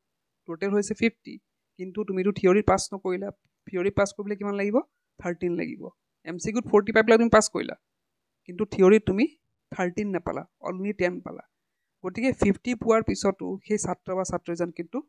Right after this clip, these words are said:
ফেইল কৰিব। গতিকে সেইটো বস্তু তোমালোকে ধ্যান দিব লাগিব, এইটো বস্তু খুব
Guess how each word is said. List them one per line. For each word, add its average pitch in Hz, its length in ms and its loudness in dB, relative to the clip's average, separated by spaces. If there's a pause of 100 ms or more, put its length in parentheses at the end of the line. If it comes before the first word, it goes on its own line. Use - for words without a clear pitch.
(180)
ফেইল 180 200 -6
কৰিব। - 280 -10 (1080)
গতিকে 208 240 -4
সেইটো 220 300 2
বস্তু 247 260 4
তোমালোকে 220 300 2
ধ্যান 180 280 6
দিব 196 180 6
লাগিব, 202 260 6
এইটো 202 140 6
বস্তু 196 240 -2
খুব 214 220 -12